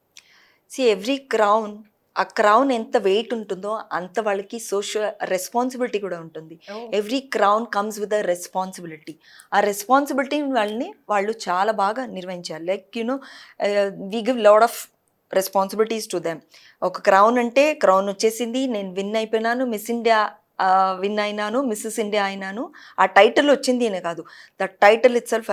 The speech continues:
Speaker 1: carries lot of weightage.
Speaker 2: Mm-hmm.
Speaker 1: So వాళ్ళు, వాళ్ళకి ఏం వచ్చిందో, ఆ, దాన్ని re-, in return to the society, how they are going to serve the society, ఏ కాంట్రిబ్యూషన్ ఎలా చేస్తారు,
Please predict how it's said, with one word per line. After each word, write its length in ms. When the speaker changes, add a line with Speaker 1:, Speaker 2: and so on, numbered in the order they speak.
Speaker 1:
carries 320
lot 140
of 60
weightage. 500
Speaker 2:
Mm-hmm. 600
Speaker 1:
So 100
వాళ్ళు, 440
వాళ్ళకి 380
ఏం 80
వచ్చిందో, 400
ఆ, 60
దాన్ని 420
re-, 160
in 80
return 340
to 120
the 120
society, 380
how 160
they 100
are 80
going 160
to 140
serve 320
the 160
society, 340
ఏ 180
కాంట్రిబ్యూషన్ 640
ఎలా 140
చేస్తారు, 480